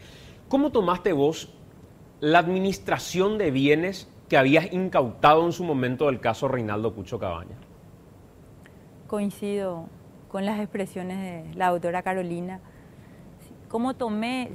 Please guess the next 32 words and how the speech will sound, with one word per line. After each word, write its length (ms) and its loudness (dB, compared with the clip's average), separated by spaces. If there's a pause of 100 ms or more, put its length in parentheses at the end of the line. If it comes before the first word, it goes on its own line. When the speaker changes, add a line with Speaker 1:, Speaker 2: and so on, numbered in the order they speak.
Speaker 2:
Sí, 140 -12
nosotros 800 -8 (400)
nos 180 -2
tomamos 460 -2
un 160 2
tiempo, 840 -4
hubo 260 -4
una 260 -2
cu-, 240 -10
varias 320 0
cuestiones. 600 -4
Esta 180 -4
es 40 0
una 180 0
ley 200 0
nueva, 580 -2 (680)
una 280 -2
ley 240 0
que 240 -2
recién 340 -4
se 80 -6
está 140 -6
implementando, 1040 -2 (600)
eh, 380 -8
donde 280 0
seguramente 600 0
va 100 4
a 20 2
haber 180 2
muchos 400 -4
ensayos 580 -2
todavía. 560 -4